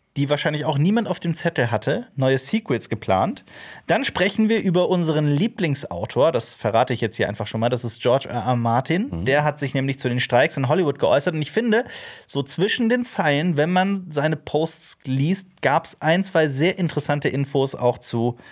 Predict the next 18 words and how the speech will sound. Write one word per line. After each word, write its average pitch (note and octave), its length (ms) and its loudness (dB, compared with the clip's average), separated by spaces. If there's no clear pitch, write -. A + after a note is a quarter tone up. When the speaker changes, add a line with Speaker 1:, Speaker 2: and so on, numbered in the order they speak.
Speaker 1:
Winds A#2 240 0
of A#2+ 160 -2
Winter. G#2+ 340 -2
Dazu - 300 -2
kommen C3 200 0
wir A2+ 120 2
gleich. A#2 360 2
Und E4 220 0
wir C#4 80 2
sprechen A3 260 0
über G#3 100 2
die F#3+ 60 2
Starts E3+ 300 0
der C#3+ 120 0
Woche, D3 260 2
über B2+ 220 0
Fast C#3+ 380 -2
X - 440 -2